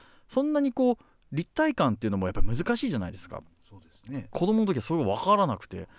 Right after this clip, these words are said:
Speaker 1: 「なんだこの塊は」と思ってた。で、というのもですね、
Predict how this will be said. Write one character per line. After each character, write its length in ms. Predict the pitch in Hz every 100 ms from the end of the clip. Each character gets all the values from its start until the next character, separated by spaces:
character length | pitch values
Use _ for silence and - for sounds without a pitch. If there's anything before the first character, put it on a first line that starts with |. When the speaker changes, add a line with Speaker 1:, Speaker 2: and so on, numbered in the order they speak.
| - - _
Speaker 1:
「な 260 | 107 120 226
ん 60 | 320
だ 80 |
こ 120 | - 110
の 80 |
塊 440 | 98 - 107 98 92
は」 100 | 85
と 160 | - - - - - _ - _ - - _
思 160 | 180 185
っ 40 |
て 100 | 127
た。 200 | 92 85 - - -
で、 120 | 226
と 180 | - 277
い 60 |
う 40 | 294
の 80 | 131
も 100 | 95
で 60 |
す 80 | -
ね、 120 | 87